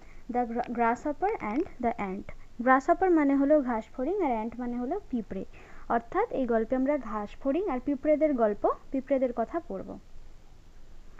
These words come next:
প্রথমে বলছে unit ওয়ানে, let's read। One summer's day, a grasshopper was hopping about in the field। অর্থাৎ একটি গরমকালের দিনে একটা ঘাসফড়িং মাঠের মধ্যে এদিক ওদিক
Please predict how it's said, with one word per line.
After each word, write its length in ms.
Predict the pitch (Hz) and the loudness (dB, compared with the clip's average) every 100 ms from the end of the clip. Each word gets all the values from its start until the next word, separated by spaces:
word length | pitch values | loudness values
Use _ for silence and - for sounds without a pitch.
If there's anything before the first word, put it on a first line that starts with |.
| - - | -18 -2
প্রথমে 340 | 285 359 427 | -2 0 0
বলছে 400 | 339 214 208 233 381 - - - - - - - - - - - | 2 0 -2 -6 -6 -8 -16 -16 -18 -18 -16 -16 -16 -16 -18 -6
unit 400 | 254 285 311 262 | 0 4 2 2
ওয়ানে, 320 | 214 185 226 - - - - - - - | 0 0 -6 -8 -14 -18 -18 -16 -14 -4
let's 400 | 262 311 - 320 | 4 4 4 0
read। 220 | 339 285 190 180 - - - - - - - - - - - - - - - | 4 4 0 -12 -18 -20 -16 -16 -16 -18 -18 -18 -18 -16 -14 -16 -18 -20 6
One 220 | 262 311 440 - | 12 12 12 8
summer's 480 | 240 247 285 254 | 6 8 4 4
day, 240 | 233 202 302 - - - | 0 2 -2 -4 -18 0
a 100 | - | 2
grasshopper 640 | 226 240 254 - 339 381 381 | 4 6 4 4 4 6 6
was 240 | 254 226 | 10 8
hopping 680 | 226 220 247 247 349 277 220 | 6 6 6 8 8 8 6
about 320 | 208 220 320 392 - - | 8 10 10 6 -10 -2
in 140 | 226 226 | 2 4
the 120 | 311 | 2
field। 420 | - 220 190 196 - - - - | 2 0 0 -4 -10 -14 -10 8
অর্থাৎ 560 | 277 302 - 202 233 - | 10 10 6 4 2 2
একটি 280 | 254 - 320 | 2 4 6
গরমকালের 760 | 233 220 277 285 302 330 330 | 8 8 8 10 12 12 10
দিনে 280 | 220 220 190 | 8 6 6
একটা 300 | 226 247 285 | 4 6 6
ঘাসফড়িং 680 | 240 214 220 - 294 240 220 | 6 2 0 2 4 6 4
মাঠের 320 | 220 214 277 | 4 4 4
মধ্যে 280 | 285 294 320 | 6 6 6
এদিক 280 | 240 233 247 | 4 2 0
ওদিক 240 | 233 403 | 4 2